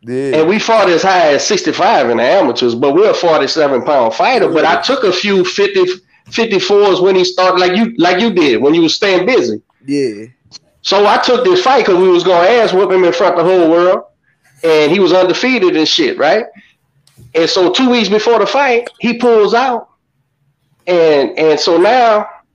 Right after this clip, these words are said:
Speaker 2: they came at us with a couple fights, and they came at, uh, with, with your guy.
Speaker 1: Yeah.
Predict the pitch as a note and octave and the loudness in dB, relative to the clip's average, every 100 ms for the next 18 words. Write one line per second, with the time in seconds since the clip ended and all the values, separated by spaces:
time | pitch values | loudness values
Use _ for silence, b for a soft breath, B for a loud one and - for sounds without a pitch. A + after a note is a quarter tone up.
0 | _ _ _ _ _ - F#3 A3 A3 G#3 | _ _ _ _ _ -4 0 0 0 2
1 | G#3+ G3+ F#3 G3 F#3 A3+ F#3 F#3 D4+ C#4 | 0 0 0 -2 0 0 -2 -2 -2 -2
2 | B3+ - - _ E3 F3 F3+ F3+ A3+ G#3+ | -4 -14 -20 _ -2 0 0 0 2 2
3 | G#3 F#3+ F#3 F3 D#3 - F#3 F3 D3+ B2+ | 2 2 2 2 -2 -2 0 0 0 -2
4 | - - E3 F3+ E3 F3+ F#3 E3+ C4+ D4 | -6 -4 -2 -2 -2 0 0 0 0 0
5 | B3 - b b b - A#2 A2+ | -4 -10 b b b -14 -8 -6